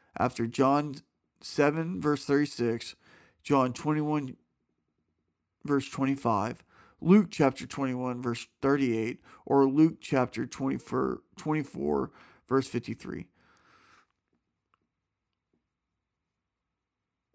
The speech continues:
Man, how do we not have this? Why?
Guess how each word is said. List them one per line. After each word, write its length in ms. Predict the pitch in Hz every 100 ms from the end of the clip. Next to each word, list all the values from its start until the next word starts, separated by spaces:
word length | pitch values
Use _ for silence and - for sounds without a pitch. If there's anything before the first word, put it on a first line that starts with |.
| _ -
Man, 360 | - 95 104 - -
how 40 | 147
do 120 | 180
we 100 | 180
not 220 | 131 139
have 180 | 143 131
this? 360 | 113 113 - - _ _ _ _ _ _ -
Why? 500 | - 175 190 -